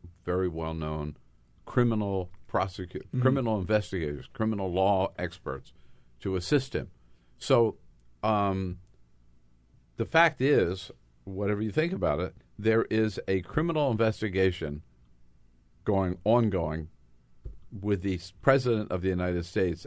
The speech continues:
Speaker 1: as the object of it, and whether or not he obstructed justice. Correct?
Speaker 2: Well, so at this point, we don't know if, if, you know, they're necessarily, uh, um,
Speaker 1: But
Speaker 2: investigating obstruction of justice. Certainly, I'm sure that's something that they will probably be looking into, but it's not necessarily something that we would,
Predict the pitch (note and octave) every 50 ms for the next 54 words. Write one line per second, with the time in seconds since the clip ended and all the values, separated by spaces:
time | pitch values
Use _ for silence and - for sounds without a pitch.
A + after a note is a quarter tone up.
0 | - - - F2+ F2+ E2+ - F#2 F2+ D#2+ F#2+ G#2+ G2 F2+ F#2 D#2+ D2+ - - D2+
1 | C#2+ D2+ D2+ D2+ - - - - E2+ E2+ F2 E2 D#2+ F#2 F2+ F2 F2 E2+ E2+ E2
2 | E2+ D#2+ F2 E2+ D#2+ D2 - - F2 D#2+ D#2 - - C2+ - - C#2 C#2 - -
3 | - - - - - - - - - G2 G2 A2 B2 - - - - - - -
4 | - - - F3 F#3+ F#3+ F#3+ F3+ - G3+ F#3+ E3+ F3 C#3 A#3 B3 - - - G#3
5 | F3 D3 D#3 D#3 E3+ E3 C#3+ D3+ C#3+ C#3 C#3 - C#3 C3+ C3 - - - - D3
6 | - - - - - - D3+ C#3+ C#3 D#3 C#3+ C3+ B2 B2+ B2 C3 C#3 C3+ - B2+
7 | - - D#3 C#3+ C#3 C3+ C3 B2+ A#2+ A#2 - - B2+ A2+ - - - A#2+ A2+ A2+
8 | A#2+ A#2+ A#2 A2 - A#2+ G#2 A#2 A2+ A2 G2 - - A#2 - - A#2 A2 G#2 A#2
9 | A#2+ A2+ - - A2 G2 - - - - - - - D#3 C#3+ C3+ B2+ A#2 A#2 A#2
10 | A#2 - - B2 A2+ G#2+ - - A#2 A2+ G#2+ G2+ G2 A2+ G#2+ G2 - A#2 A2 A2
11 | G#2 G2+ G2+ G2+ G#2 G2+ - G#2 G#2 A#2 A#2+ B2 - - - G#2 F#2 G#2+ A#2 B2+
12 | C#3 D#3 D3 D3 E3+ D#3 D3 C#3 - - C#3+ C3 B2 A2+ - - B2+ A#2+ A2+ G#2+
13 | A2 - A2 G#2 G2+ G2+ G2 F#2+ F#2+